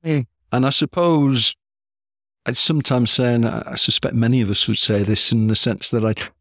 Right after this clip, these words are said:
Speaker 2: I'd love to go back in time now and be that fifteen-year-old athlete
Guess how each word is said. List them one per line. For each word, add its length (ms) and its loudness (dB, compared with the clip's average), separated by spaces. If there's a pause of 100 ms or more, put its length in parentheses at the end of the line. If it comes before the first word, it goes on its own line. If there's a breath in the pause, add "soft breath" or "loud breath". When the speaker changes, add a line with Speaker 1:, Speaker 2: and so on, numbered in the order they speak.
Speaker 2:
I'd 180 -2
love 220 0
to 100 -2
go 160 0
back 260 -4
in 140 0
time 500 2
now 480 2 (480)
and 220 0
be 220 2
that 200 0 (260)
fifteen-year-old 880 0
athlete 540 -2